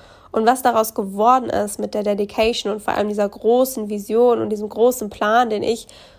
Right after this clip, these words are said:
für mein Leben habe oder diese große Vision, wie mein Leben aussehen soll, welchen Lifestyle ich leben möchte,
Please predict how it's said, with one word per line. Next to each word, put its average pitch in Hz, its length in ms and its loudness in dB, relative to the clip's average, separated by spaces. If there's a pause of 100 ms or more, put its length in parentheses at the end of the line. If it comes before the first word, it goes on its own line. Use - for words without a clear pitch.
(160)
für - 160 0
mein 220 400 2
Leben 240 520 0
habe 220 260 0
oder 220 120 -2
diese 208 200 -6
große 226 320 -6
Vision, 226 340 -2
wie 226 80 0
mein 220 160 -2
Leben 220 220 -2
aussehen - 440 0
soll, 214 220 -4
welchen 214 240 -6
Lifestyle 233 500 -2
ich 220 120 -12
leben 214 240 -2
möchte, - 480 -4